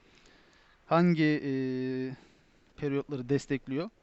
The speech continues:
E, iki milisaniye, bir milisaniye, sıfır nokta beş milisaniye, sıfır yirmi, sıfır yirmi beş,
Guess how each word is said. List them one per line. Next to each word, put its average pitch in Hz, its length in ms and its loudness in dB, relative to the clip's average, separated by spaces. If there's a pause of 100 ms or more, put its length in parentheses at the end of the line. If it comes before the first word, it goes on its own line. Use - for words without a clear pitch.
(380)
E, 127 220 -8
iki 233 200 2
milisaniye, 175 720 2
bir 196 100 4
milisaniye, 175 680 4
sıfır 196 280 -4
nokta 190 280 -2
beş 196 180 2
milisaniye, 156 680 0 (420)
sıfır 202 340 -2
yirmi, 170 220 -2 (140)
sıfır 190 280 -4
yirmi 165 240 2
beş, 202 300 -2